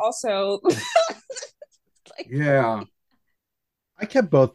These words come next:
Speaker 3: possibilities open,
Speaker 2: I didn't
Speaker 3: where
Speaker 2: want him to
Speaker 3: he
Speaker 2: be
Speaker 3: was,
Speaker 2: bad.
Speaker 3: I didn't want it,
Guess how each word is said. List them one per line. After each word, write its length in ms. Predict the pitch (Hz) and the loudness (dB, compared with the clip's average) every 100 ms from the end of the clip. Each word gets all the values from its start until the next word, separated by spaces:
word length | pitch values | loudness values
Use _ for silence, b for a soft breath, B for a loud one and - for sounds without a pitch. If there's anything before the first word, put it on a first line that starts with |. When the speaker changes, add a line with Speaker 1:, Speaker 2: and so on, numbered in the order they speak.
| _ | _
Speaker 3:
possibilities 920 | - 131 120 117 117 104 95 92 - - | 0 0 2 2 2 2 -2 -4 -10 -10
open, 460 | 107 92 95 104 107 - | -8 -8 -8 -8 -10 -4
Speaker 2:
I 80 | 202 | 0
didn't 120 | 240 | 2
Speaker 3:
where 100 | 240 | 2
Speaker 2:
want 180 | 220 247 | 2 0
him 60 | 254 | 2
to 60 | 196 | 4
Speaker 3:
he 40 | |
Speaker 2:
be 120 | 151 | 4
Speaker 3:
was, 120 | 127 107 | 0 -4
Speaker 2:
bad. 420 | 101 95 90 - | -8 -14 -14 -2
Speaker 3:
I 100 | 156 | 2
didn't 280 | 196 156 107 | 4 4 2
want 220 | 104 220 | 2 4
it, 240 | 226 208 | 6 4